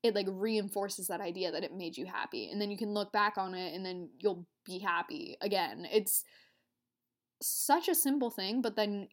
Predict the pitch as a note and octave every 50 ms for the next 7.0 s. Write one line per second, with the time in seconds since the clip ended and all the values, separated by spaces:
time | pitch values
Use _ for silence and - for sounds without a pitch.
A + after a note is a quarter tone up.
0 | _ - G#3+ G3 F#3 G#3+ G#3+ - - - A#3 A#3+ A#3+ - G#3+ G#3 G3+ G#3 G3+ -
1 | - F#3+ F3+ F3 F#3 F3+ F3 F3 F3+ F3 - F3+ F3 E3+ F3+ F3+ - - E3+ -
2 | - - _ _ _ - - E3+ E3+ F3 F3+ F3 E3 E3 D#3 D3+ - D#2+ A2 A2+
3 | F#2+ G#2 - - - - - - - - _ _ G#3+ B3 D4+ E4 G4 F4 E4 E4
4 | D4 D#4+ D4 C#4 C4+ B3 A#3+ A3+ F#3 - - A#3+ A#3+ - - - F#3+ G3+ F3 G3
5 | B3 C#4 D4+ D#4+ D#4 D4+ D#4 - - B3+ B3 B3+ A#3 A3 G3+ - - F#3 F3+ F3+
6 | G#3 A3 A#3+ A#3+ A#3+ A#3+ A#3 A3 B3 A#3+ A#3 A3+ B3 B3 B3+ B3+ B3+ B3+ C4